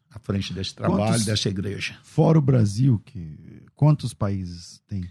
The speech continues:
Speaker 2: Casa da Bênção?
Speaker 1: Ah, nós estamos hoje muito bem em Portugal,
Speaker 2: Uhum.
Speaker 1: né? Estamos nos Estados Unidos, na África, mais precisamente em Angola,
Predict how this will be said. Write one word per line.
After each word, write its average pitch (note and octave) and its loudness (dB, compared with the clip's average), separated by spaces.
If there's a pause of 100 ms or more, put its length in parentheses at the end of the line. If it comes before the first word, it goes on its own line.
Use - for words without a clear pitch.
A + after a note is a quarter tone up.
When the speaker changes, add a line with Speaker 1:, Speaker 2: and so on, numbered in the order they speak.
(140)
Speaker 2:
Casa F#2 -12
da F#2 -10
Bênção? F2 -14 (180)
Speaker 1:
Ah, A2+ -18
nós A#2+ -6
estamos G#2 -6
hoje G2 -4
muito A#2+ -2
bem F#2 -8
em - -20 (280)
Portugal, G2+ -6 (240)
Speaker 2:
Uhum. F#2+ -14 (100)
Speaker 1:
né? G2 -10 (760)
Estamos - -4
nos D#2+ -6
Estados F#2 -4
Unidos, A2 -6 (600)
na F#2+ -2
África, C3 -8 (760)
mais F#2+ -4
precisamente F#2 -8
em G2 -8
Angola, G2 -4